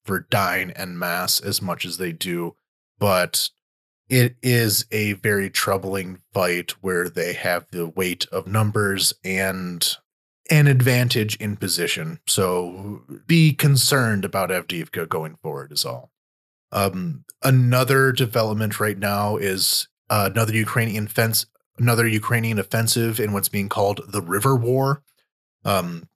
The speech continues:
we've had multiple episodes about this one as well, where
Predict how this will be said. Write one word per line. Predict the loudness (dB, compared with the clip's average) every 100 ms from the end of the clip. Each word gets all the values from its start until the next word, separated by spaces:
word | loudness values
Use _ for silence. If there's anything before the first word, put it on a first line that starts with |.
| 2
we've | 2 4
had | 2 2
multiple | 0 -2 -2 -2
episodes | 0 0 0
about | -2 -2
this | 0 -2
one | -2
as | -4 0
well, | 2 2 2 -2 _ _ _
where | 0 2 2 0 -2